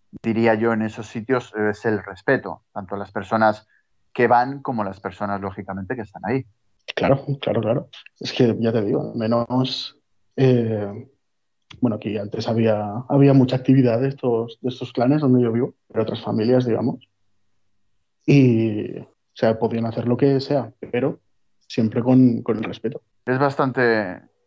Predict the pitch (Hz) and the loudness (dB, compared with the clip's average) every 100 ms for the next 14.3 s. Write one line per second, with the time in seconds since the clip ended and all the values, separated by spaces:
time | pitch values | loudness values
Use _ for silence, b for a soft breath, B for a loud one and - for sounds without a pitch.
0 | _ 123 120 113 143 117 98 87 78 - | _ -4 -4 -2 -4 -4 -6 -10 -12 -14
1 | 71 98 _ b b b b b 110 135 | -18 -18 _ b b b b b -2 -2
2 | 143 147 135 151 151 156 139 123 127 123 | 2 2 2 0 0 0 -2 -2 -2 -2
3 | - 131 123 120 110 113 110 113 123 131 | -4 -2 0 0 -2 -2 -2 -2 -2 -2
4 | 127 123 120 113 110 113 113 _ 120 110 | -4 -4 -2 0 -2 -6 -12 _ -6 -4
5 | 113 120 151 135 _ _ - 156 160 135 | -4 -2 -4 -6 _ _ 0 2 2 -2
6 | _ _ _ - 110 107 131 135 120 127 | _ _ _ -12 -6 -4 -4 -4 -4 -4
7 | 123 127 127 143 123 113 117 135 117 127 | -4 -4 -4 -6 -6 -6 -4 -2 0 -2
8 | 113 135 131 107 113 135 98 113 101 101 | -4 -2 -2 -2 -2 -2 -4 -2 0 0
9 | 110 127 110 98 127 - b b b _ | -4 -4 -8 -6 -8 -8 b b b _
10 | - 127 135 131 123 123 143 - 123 110 | -4 0 2 0 0 2 2 0 -2 -2
11 | 202 151 135 117 - _ _ _ _ _ | 0 0 0 -4 -10 _ _ _ _ _
12 | _ _ - 131 117 110 117 117 110 110 | _ _ 0 2 2 0 -2 -2 -4 -6
13 | 127 165 135 - 123 120 131 131 120 110 | -4 -4 -6 -6 -6 -2 -2 0 0 0
14 | 110 113 | -4 -6